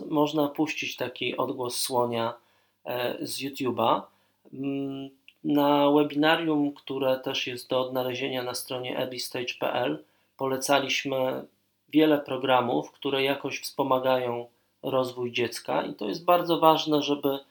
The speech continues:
tym czynnikiem, który powoduje, że dajemy internet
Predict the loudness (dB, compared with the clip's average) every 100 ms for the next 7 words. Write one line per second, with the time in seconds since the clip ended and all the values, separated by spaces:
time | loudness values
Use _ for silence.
0 | _ _ -6 -2 2 4 4 2 0 0
1 | -2 _ _ _ _ _ _ _ -2 0
2 | 2 4 4 4 4 4 4 4 6 8
3 | 6 4 0 0 2 4 4 2 0 -6